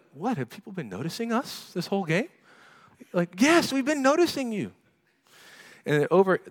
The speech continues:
what overcame me in that moment was I became a fool. I became just like them. Like, they were annoying me the entire game. And in my vengeance, I was just like them. They probably left thinking, "Those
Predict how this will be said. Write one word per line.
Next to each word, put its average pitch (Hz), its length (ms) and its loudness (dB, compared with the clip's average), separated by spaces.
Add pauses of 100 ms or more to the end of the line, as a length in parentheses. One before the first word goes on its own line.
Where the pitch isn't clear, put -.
(100)
what 160 220 -2
overcame 165 580 -6
me 139 80 -6
in 123 80 -2
that 117 140 0
moment 123 300 -4
was 98 480 -4 (1040)
I - 140 -14
became 92 400 -16
a 80 40 -18
fool. 80 420 -20 (800)
I 139 80 -12
became 131 420 -16
just 135 260 -18
like 131 240 -12
them. 101 240 -14 (760)
Like, 147 160 -8
they 165 140 -4
were 180 160 -6
annoying 165 600 -14
me 147 140 -10
the 139 140 -8
entire 175 500 -4
game. 160 460 -4 (500)
And 151 160 -6
in 151 100 -4
my 147 220 -4
vengeance, 151 640 -8
I 170 160 0
was 170 240 -2
just 175 640 -6
like 165 300 -2
them. 151 440 -2
They 156 120 2
probably 175 300 0
left 175 200 4
thinking, 170 300 -6
"Those 240 260 -4